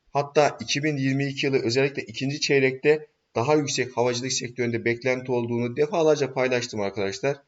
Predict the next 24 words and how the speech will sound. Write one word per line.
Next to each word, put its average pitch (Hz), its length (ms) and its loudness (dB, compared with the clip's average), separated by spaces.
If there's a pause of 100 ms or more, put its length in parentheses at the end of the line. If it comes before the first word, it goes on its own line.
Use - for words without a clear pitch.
En 156 160 2
sonda 143 380 2
yine 147 440 2 (260)
üç 151 200 0
Mayıs'ta 135 680 2
Türk 139 260 -6
Hava 139 80 6
Yolları 117 460 4
rekor 123 420 4
bilanço 131 440 0
diye 131 360 2 (160)
bir 120 80 -12
paylaşımım 131 600 2
oldu. 113 400 2 (240)
Yine 143 280 0
bu 147 140 -2
videoyu 120 300 0
mesela 131 480 0
altmış - 540 -6
kişi - 260 -8
beğenmiş, 127 680 0 (100)
beş 143 220 -2
kişi - 260 -6
beğenmemiş, 120 680 2